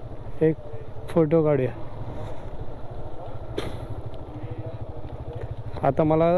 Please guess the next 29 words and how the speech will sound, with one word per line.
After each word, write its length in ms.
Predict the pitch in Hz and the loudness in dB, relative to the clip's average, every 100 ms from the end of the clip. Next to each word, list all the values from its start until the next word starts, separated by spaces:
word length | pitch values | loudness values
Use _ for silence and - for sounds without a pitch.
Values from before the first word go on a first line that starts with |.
| 190 - - | 2 2 4
सगळ्या 220 | 165 214 | 6 6
इच्छा 240 | 196 - | 6 4
म्हणजे 180 | 208 208 | 4 6
काय 160 | 202 214 | 4 2
ठेव, 140 | - 170 165 | 4 2 6
पूर्ण 240 | 196 185 | 6 8
नाही 120 | 202 190 | 6 6
ठेवाय-, 260 | 156 147 156 | 6 6 4
अपूर्ण 380 | 151 180 202 | 4 6 8
नाही 140 | 226 208 | 8 6
ठेवायच्या 320 | 165 143 156 | 6 6 2
आहेत, 220 | 180 - | 2 2
सगळंच 260 | 160 185 175 | 6 6 6
करून 180 | 202 190 | 4 6
जायचं 280 | 175 151 | 4 6
आहे. 840 | 170 - - - - - - - 135 | 2 2 -10 -18 -16 -16 -12 4 4
इथे 160 | 127 | 8
आपण 280 | 170 151 160 | 8 8 4
गाडी 220 | 147 151 160 | 6 6 8
लावूया 320 | 147 151 170 | 8 6 6
आणि 200 | 165 151 | 4 0
ही 380 | 135 180 202 196 | 6 8 8 6
त्याची 460 | 185 170 - 190 190 - - - - - - | 4 4 6 6 6 2 -8 -6 -4 -4 4
कापसाची 340 | 175 151 196 175 | 6 6 0 2
शेत 160 | 165 143 | 2 6
जरा 180 | 156 165 | 6 6
बघून 340 | 147 147 185 | 6 6 6
दे 80 | 170 | 6
मला. 260 | 151 131 | 6 6